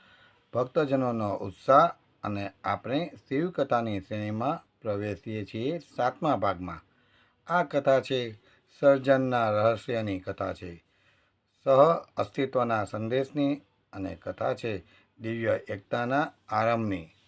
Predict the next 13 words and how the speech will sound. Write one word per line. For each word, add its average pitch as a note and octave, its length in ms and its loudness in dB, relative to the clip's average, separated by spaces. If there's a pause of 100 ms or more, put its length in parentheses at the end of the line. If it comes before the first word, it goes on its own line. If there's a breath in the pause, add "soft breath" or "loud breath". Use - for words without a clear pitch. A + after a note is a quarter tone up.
(580 soft breath)
સૃષ્ટિના C#3+ 580 0
આરંભે A#2+ 1000 0
જ્યારે A2 380 2
આખું A2+ 460 -2
બ્રહ્માંડ A2+ 600 0 (340)
શાંતિમાં A2 640 -2
વિલીન C3 300 -2
હતું, D3+ 460 -2 (440 soft breath)
જ્યાં A#2 360 -2
જીવન A#2+ 600 -2 (380 soft breath)
તો A#2+ 220 2
હતું B2 580 0 (240)
પણ C3 280 2